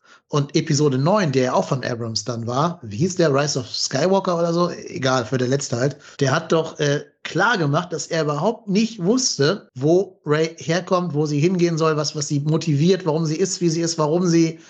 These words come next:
so eine Scavenger auf einem anderen Planeten, auf einem verlassenen Planeten ist. Die ist das, weil's Luke Skywalker auch war. Der Typ will Leute ins Kino, der will Geld machen. Der hat überhaupt kein Interesse an seinen Charakteren.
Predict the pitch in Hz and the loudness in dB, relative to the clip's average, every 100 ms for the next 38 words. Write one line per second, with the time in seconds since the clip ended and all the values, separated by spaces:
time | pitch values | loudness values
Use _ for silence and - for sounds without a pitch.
0 | - _ - 147 143 - 156 156 147 147 | -20 _ 0 0 2 0 0 2 2 0
1 | 151 143 143 143 147 - - 143 143 139 | 0 -2 -2 0 -4 -8 -2 0 2 0
2 | 139 135 143 147 139 - 139 143 143 135 | 0 0 0 0 -4 0 0 0 -2 -2
3 | 131 139 135 135 131 - 135 180 196 185 | -2 -2 -2 -4 -6 -4 0 0 2 0
4 | 160 175 175 - 170 180 - - - 180 | 0 0 -2 0 0 0 -6 -8 -2 -2
5 | 180 180 170 208 233 156 127 104 - _ | -2 -2 0 0 0 0 -2 -4 -14 _
6 | 170 170 220 226 160 170 214 226 - _ | -2 0 0 -2 0 2 2 -2 -12 _
7 | 151 214 269 196 143 - 147 131 127 147 | 0 0 2 0 0 -2 0 2 2 2
8 | 180 175 226 233 131 123 123 165 - 202 | 2 2 0 0 -4 -4 -4 -4 -2 -4
9 | 185 180 180 226 240 208 196 196 190 220 | -2 0 0 -2 -2 -4 -4 -6 -4 -2
10 | 196 143 135 123 131 120 110 107 95 87 | -2 -2 -2 -4 -6 -8 -8 -8 -8 -10